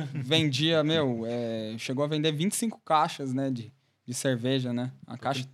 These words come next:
com vinte e quatro em uma noite, assim, com uns vinte e cinco por cento da capacidade, né? Porque a gente só tava atendendo do lado de fora,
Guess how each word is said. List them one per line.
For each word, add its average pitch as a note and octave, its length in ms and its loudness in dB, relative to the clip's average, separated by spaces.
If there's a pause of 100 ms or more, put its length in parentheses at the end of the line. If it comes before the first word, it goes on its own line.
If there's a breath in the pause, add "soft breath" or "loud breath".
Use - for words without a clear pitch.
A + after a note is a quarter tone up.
(120)
com D#3+ 140 -8
vinte D#3 200 -6
e - 40 -16
quatro E3+ 300 4
em G3 240 0
uma G#3+ 180 2
noite, G3+ 360 4
assim, G3+ 320 -2 (480 loud breath)
com G3+ 180 2
uns - 420 0
vinte G#3 280 4
e - 20 -2
cinco C4+ 220 2
por A3 120 -2
cento G3 180 2
da F#3 60 2
capacidade, D#3+ 760 2
né? A3+ 200 2 (180)
Porque C#3 220 -4
a D#3+ 60 4
gente E3 180 0
só E3+ 140 -2
tava G3 220 2
atendendo A3 400 0
do A3 80 -6
lado A3 160 4
de A3+ 80 -4
fora, C3 440 0